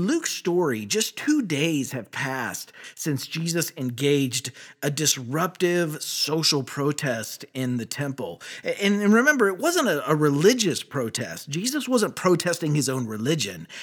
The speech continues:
He was protesting against the aristocratic elite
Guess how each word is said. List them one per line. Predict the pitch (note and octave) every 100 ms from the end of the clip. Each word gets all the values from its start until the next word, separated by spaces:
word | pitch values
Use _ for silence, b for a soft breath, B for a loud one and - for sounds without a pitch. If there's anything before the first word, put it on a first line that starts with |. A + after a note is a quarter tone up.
| B
He | - G#3
was | G3
protesting | - C4+ D4 - A#3 - A#3 E3
against | D#3 D#3+ D#3
the | C3+ A2+ B B -
aristocratic | C3 G#3+ - F#3+ - E3 D3 A#2+
elite | B2 B2+ D3+ G3+ F3 G#2 -